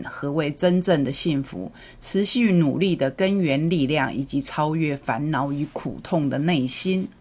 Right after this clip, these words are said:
故事实在是太复杂、太精彩，我期待并且强力的推荐各位朋友自己找来看。那我在看完这本书以后，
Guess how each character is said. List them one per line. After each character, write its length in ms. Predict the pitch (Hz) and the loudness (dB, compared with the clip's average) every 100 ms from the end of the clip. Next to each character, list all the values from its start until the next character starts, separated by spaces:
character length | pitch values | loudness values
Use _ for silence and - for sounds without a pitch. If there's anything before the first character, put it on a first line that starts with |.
| - | -10
故 160 | - 240 | 0 2
事 220 | 170 165 | 2 0
实 200 | - 151 | -2 0
在 160 | 170 175 | 2 2
是 220 | - 160 | 2 -2
太 320 | - 170 139 | 0 0 0
复 320 | 139 214 190 | -2 0 0
杂、 380 | 131 104 123 - - | 2 0 2 0 -4
太 240 | - 139 | -6 -4
精 340 | 135 - 170 170 | -4 2 4 4
彩， 340 | - 139 139 - | 2 -2 -2 -4
我 120 | 165 | 0
期 280 | 170 - 165 | 0 0 -2
待 260 | 156 170 - - | 2 2 0 0
并 160 | 170 | 0
且 240 | 156 - 131 | 0 -4 -6
强 340 | - 127 151 | -4 -4 -2
力 140 | 165 | -2
的 140 | 156 139 | -2 -4
推 260 | - 196 | -2 -2
荐 320 | 185 220 160 95 - - - | 0 2 2 0 -18 -20 -4
各 120 | 160 | 0
位 120 | 156 | 0
朋 180 | 143 135 | 0 -4
友 140 | 135 | -4
自 180 | 127 160 | -6 -8
己 220 | 165 135 | -2 -2
找 260 | 131 110 95 | 0 -4 -6
来 260 | - 127 139 | -8 -8 -6
看。 260 | - 214 - - - - | 2 2 0 -10 -18 -4
那 140 | 214 190 | -2 2
我 180 | 135 | 0
在 180 | - 170 | 2 0
看 220 | 170 208 | 0 -2
完 120 | 160 165 | 0 0
这 180 | 208 | 0
本 200 | 226 170 | 2 2
书 300 | 160 - 175 | 0 -2 -2
以 160 | 156 117 | -2 -4
后， 400 | - - 170 - | -8 -2 0 -2